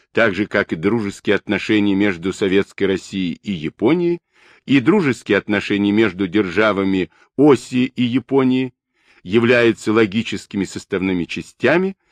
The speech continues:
естественной политической коалиции, которая крайне выгодна всем заинтересованным державам. Как вы помните, я во время моего первого визита в Москву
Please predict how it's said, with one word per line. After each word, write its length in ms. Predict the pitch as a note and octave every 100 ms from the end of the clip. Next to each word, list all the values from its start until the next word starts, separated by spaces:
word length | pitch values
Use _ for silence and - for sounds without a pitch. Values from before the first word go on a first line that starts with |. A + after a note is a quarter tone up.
| _
естественной 1000 | E2+ G#2 G#2+ - G#2+ D3 D#3+ - E3+ E3+
политической 760 | - F#2+ F#2 C#3 - - - B2+
коалиции, 760 | - C3+ D3 D3 - - C2+ - _ _ _ _
которая 380 | - - G#2+ G2
крайне 520 | - G#2+ G#2 F#2 E2
выгодна 600 | C2+ A2+ E3 E3+ D3+ D#3+
всем 500 | - - G2 B2+ D3 -
заинтересованным 1000 | F#2+ F#2 D#2 D#2+ D2+ F2 A2 A2+ A2 G2+
державам. 480 | F2 C2+ C#2 C#2+ - _ _ _ _ _ _ _ _ _ _ _ _ _ _ _
Как 240 | - D3 D#3
вы 100 | C3
помните, 640 | A2+ G#2+ A2 A2 D3+ F3 _ _ _ _ _
я 400 | F2 A#2 F#3+ F#3+
во 200 | - A#2
время 300 | A#2 B2+ A#2+
моего 320 | A2+ A2+ A2 G#2+
первого 600 | - C3 A2+ F#2 E2+ F2
визита 460 | F#2+ F2+ G#2+ F#2
в 60 | E2
Москву 580 | E2 - - C#2+ G2